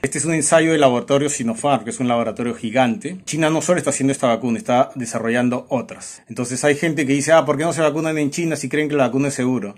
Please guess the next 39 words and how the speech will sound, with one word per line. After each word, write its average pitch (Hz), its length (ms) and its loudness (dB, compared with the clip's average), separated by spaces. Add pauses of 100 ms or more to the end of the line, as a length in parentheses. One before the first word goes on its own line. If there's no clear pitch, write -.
(140)
La 127 140 0
vacuna 165 220 0
sí 170 180 -4
se 165 100 -4
están 165 180 -2
vacunando 156 380 2
en 147 80 0
China 131 240 0
y 107 80 -6
tienen 143 180 0
más 143 220 2
de 147 60 -2
una 147 120 0
vacuna. 120 560 -2
Acá 120 260 2
se 190 140 -2
convocó 165 560 2
para 135 160 4
el 127 80 2
ensayo 151 420 2
de 147 100 4
fase 156 280 0
tres. 147 320 -2
¿Por 127 280 -4
qué 180 140 -2
se 185 320 -4
hace 156 280 -2
el 143 80 -2
ensayo 143 300 0
de 139 40 2
fase 143 240 -2
tres 135 240 -6
en 135 120 2
Perú? 120 380 -2
Se 123 140 -4
necesita 127 400 0
hacer 170 180 0
el 156 120 -2
ensayo 160 480 2